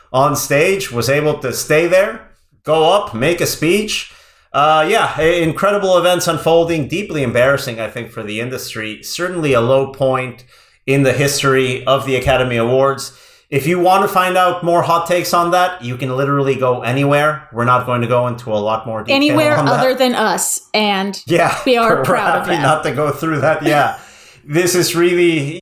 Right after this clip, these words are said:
Speaker 1: taking an event that used to be a cultural cornerstone and really denigrating it to the point of being really part of the conversation of reality T V show culture, the sort of coverage that you'll find in the checkout aisle of supermarket magazines.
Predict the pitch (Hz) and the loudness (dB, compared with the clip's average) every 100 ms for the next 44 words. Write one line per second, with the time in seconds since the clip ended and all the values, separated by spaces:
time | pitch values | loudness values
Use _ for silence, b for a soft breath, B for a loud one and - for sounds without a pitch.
0 | _ 208 185 170 135 123 143 139 120 131 | _ -4 0 0 0 0 0 -2 -4 -6
1 | - 123 110 - 131 - 135 113 - 120 | -6 -6 -6 -2 -4 -4 -6 -6 0 2
2 | 135 135 113 - - 110 110 110 B B | 2 0 -4 -6 -2 -2 -4 -8 B B
3 | B - 151 185 285 240 139 135 160 202 | B -2 0 0 -2 -2 0 0 0 0
4 | 147 127 120 117 110 107 104 - 214 185 | 0 0 -2 -4 -6 -12 -6 -2 0 0
5 | 147 - 135 117 101 139 165 165 160 147 | -4 -4 -4 -6 -6 -4 -2 -2 -4 -8
6 | 113 - _ _ _ _ 131 151 160 139 | -12 -20 _ _ _ _ -8 -4 -2 -2
7 | 131 - 123 147 170 147 - 147 139 127 | -6 -10 -2 0 0 -2 0 0 2 0
8 | 143 135 127 113 123 123 139 127 120 - | 0 -2 -4 -6 -2 2 2 0 -6 -8
9 | 131 120 127 - 131 120 - 127 123 131 | -8 -6 -8 -4 -2 -2 -2 -2 0 0
10 | 127 120 B B B - 120 151 147 - | 0 -2 B B B -6 0 2 2 0
11 | 151 139 139 131 120 131 120 127 127 127 | 0 0 0 -2 -4 -4 0 2 2 0
12 | 123 117 117 117 113 104 113 110 104 - | -4 -10 -8 -6 -4 -6 -8 -10 -6 -4
13 | 139 143 127 131 131 131 127 113 101 - | 0 2 2 2 4 2 2 -2 -6 -8
14 | 135 135 123 123 120 120 120 120 117 113 | -4 -2 0 0 -2 -4 -2 -2 -2 -2
15 | 123 123 123 117 - | -2 -4 -6 -10 -14